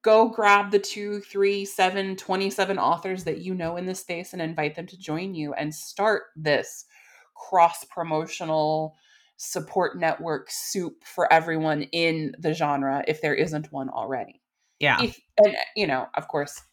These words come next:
Speaker 1: if you have the need for something genre specific, not everybody will, but,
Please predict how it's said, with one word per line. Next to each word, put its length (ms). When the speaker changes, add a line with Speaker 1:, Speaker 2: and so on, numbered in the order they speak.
Speaker 1:
if 120
you 100
have 200
the 80
need 260
for 120
something 320
genre 340
specific, 560
not 180
everybody 400
will, 360
but, 240